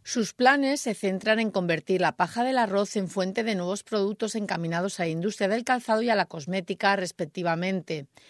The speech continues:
Estas iniciativas están subvencionadas por la Agencia Valenciana de la Innovación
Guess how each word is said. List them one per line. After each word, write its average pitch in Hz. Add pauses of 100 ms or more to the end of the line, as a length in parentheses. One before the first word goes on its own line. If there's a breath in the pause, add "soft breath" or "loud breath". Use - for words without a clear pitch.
(400 soft breath)
Estas 226
iniciativas 262
están 220
subvencionadas 214
por 196
la 170
Agencia 185
Valenciana 196
de 208
la 165
Innovación 208